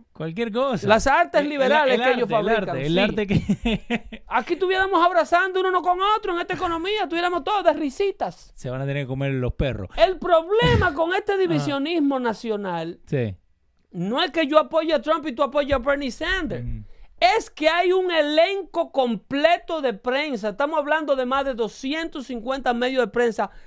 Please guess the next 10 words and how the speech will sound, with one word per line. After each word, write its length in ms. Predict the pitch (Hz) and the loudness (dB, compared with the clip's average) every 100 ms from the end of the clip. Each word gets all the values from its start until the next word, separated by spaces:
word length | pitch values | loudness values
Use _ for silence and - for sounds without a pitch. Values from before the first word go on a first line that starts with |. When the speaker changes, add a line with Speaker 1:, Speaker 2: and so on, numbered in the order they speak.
| - | 0
Speaker 2:
televisiva, 640 | 220 247 233 196 277 277 | 2 2 0 -2 2 2
radial 480 | 233 220 226 277 285 | 4 2 2 2 2
y 80 | 254 | 0
escrita, 580 | 220 - 269 233 143 - - _ _ _ _ - | -2 -2 -4 -4 -10 -16 -20 _ _ _ _ -6
en 260 | 302 294 | -4 -4
contra 540 | 208 330 381 349 330 285 | 2 4 4 2 0 2
de 120 | 277 | 2
dos 280 | 233 330 269 | 2 2 2
networks. 880 | 277 359 381 277 220 160 - - - - - | 0 -2 -4 -6 -8 -8 -18 -18 -20 -20 -16
Speaker 1:
Ya. 380 | - 113 87 | -12 -10 -10